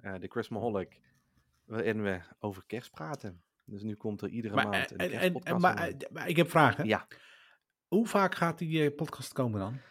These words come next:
Speaker 2: Ga je dat ook iedere week doen?
Speaker 1: Nee, niet iedere week. <laughs> Geen, geen tijd
Speaker 2: Oké.
Speaker 1: voor. Ehm, tot en met eind september wordt die één keer per maand. Dus juni, juli, augustus, september. En dan oktober, november, december proberen we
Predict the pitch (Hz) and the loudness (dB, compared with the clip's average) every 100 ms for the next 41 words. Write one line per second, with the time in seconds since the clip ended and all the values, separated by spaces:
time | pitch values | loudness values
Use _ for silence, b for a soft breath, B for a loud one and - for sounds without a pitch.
0 | b - 139 139 135 147 135 113 101 120 | b 4 6 6 2 0 2 4 2 4
1 | 123 123 139 127 - - - - 104 - | 4 4 0 -2 -4 -8 -14 -12 -10 0
2 | 123 117 120 120 120 120 110 143 151 - | 2 4 4 4 6 4 4 0 0 -4
3 | - 110 113 113 113 110 107 - 147 143 | 0 4 8 8 8 4 -2 -6 -4 0
4 | 139 135 120 - - _ 120 127 127 120 | 2 2 0 -6 -14 _ 2 2 0 -2
5 | 131 127 113 104 113 117 - 107 120 147 | 0 0 -2 -2 -4 -4 -6 -6 -4 -2
6 | 117 95 104 120 113 107 101 95 98 98 | -4 -4 -2 -2 -2 -4 -4 -4 -6 -10
7 | 95 90 - 127 131 131 _ _ _ _ | -14 -10 -6 -4 -6 -10 _ _ _ _
8 | _ _ _ - 107 98 98 95 - 113 | _ _ _ -12 -4 -2 0 -2 4 4
9 | 107 104 - 95 98 95 87 95 95 95 | 6 2 0 -2 0 -2 -2 -2 -2 -4
10 | 92 87 90 90 87 87 85 | -6 -10 -4 -4 -4 -6 -8